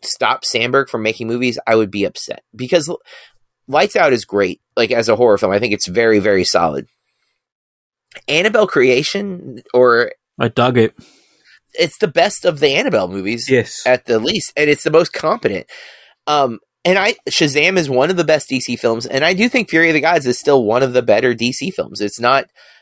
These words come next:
Speaker 1: uh, I think now I would put Suicide Squad as James Gunn's Suicide Squad,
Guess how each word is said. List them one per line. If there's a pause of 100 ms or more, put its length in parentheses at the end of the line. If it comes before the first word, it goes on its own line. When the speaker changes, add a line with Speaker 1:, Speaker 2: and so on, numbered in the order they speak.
(240)
Speaker 1:
uh,
I
think
now (680)
I
would
put
Suicide
Squad
as
James
Gunn's
Suicide
Squad,